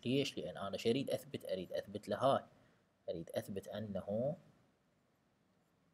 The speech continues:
تقاطع التي لا تساوي فاي. أنا مو أريد أثبت هاي،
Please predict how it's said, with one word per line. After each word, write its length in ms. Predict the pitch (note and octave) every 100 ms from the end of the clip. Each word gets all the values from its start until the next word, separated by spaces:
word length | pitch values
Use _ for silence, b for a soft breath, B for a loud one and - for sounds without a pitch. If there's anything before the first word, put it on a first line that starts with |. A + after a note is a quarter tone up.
| _ _ _ _ _ _ - _
تقاطع 460 | - - F2 F#2 G2+
التي 480 | - - A2+ A2+ G3 - - - _ _
لا 160 | A2 F2
تساوي 420 | - - F#2 E2
فاي. 220 | - G2+ - - _ _ _ _ _ -
أنا 120 | -
مو 160 | F2+ G2
أريد 220 | B2 C3
أثبت 360 | B2 - C3 B2+
هاي، 200 | C#3+